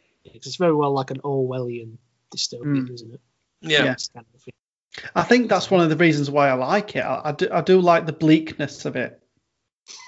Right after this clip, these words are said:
Speaker 3: It's very, yeah, it's very bleak. So there's no colour to it. <laughs>
Speaker 2: Did, uh, any of you get stuck at any certain points? 'Cause I found that's one thing I do like about it. It doesn't really hold your hand,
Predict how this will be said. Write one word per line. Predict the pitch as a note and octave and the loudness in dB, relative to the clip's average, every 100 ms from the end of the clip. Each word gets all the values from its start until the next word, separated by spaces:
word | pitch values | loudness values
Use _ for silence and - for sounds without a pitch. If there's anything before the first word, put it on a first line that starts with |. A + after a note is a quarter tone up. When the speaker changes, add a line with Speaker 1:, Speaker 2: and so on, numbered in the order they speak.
| _ - | _ -20
Speaker 3:
It's | - | -4
very, | D3 C#3+ | 0 2
yeah, | C3+ B2 | 2 0
it's | - | -4
very | C3+ - | -4 -4
bleak. | - - - - - _ _ - | -10 -16 -16 -20 -20 _ _ -20
So | - - - - _ _ C#3 | -18 -18 -18 -20 _ _ -10
there's | C#3 | -6
no | C#3+ C#3 | -4 -4
colour | - C3 C3+ | -4 -8 -8
to | - - | -12 -16
it. | - _ - - | -18 _ -20 -18
<laughs> | - - - _ _ _ - _ _ _ | -16 -16 -20 _ _ _ -20 _ _ _
Speaker 2:
Did, | F#3+ G3 G#3 | 4 6 6
uh, | G#3+ G#3+ | 6 4
any | A3 | 2
of | A3 | 2
you | G#3+ | 2
get | A3 F#3+ | 0 0
stuck | - B3 B3 | 0 -2 0
at | E3 | -4
any | C#3+ | -4
certain | C#3 D3+ C3 C3+ | -2 -2 -2 -6
points? | D3 C3 - - | -8 -8 -12 -18
'Cause | - D3+ | -14 2
I | F3 | 4
found | E3+ G3+ G3+ F3+ - - - _ | 4 2 0 -4 -10 -20 -20 _
that's | G3 G#3 - | 0 0 0
one | A3 | -2
thing | A3 | 0
I | G3+ | 2
do | G#3 | 4
like | F#3 F#3 F#3 | 6 4 4
about | - C#3+ | 0 0
it. | C#3+ | 0
It | |
doesn't | C#3 G3+ F#3+ | -4 -6 -2
really | F3 E3 | -2 -2
hold | F3 E3+ D#3+ | -2 -2 -2
your | D3+ | -2
hand, | E3 C#3+ - | -2 -2 -10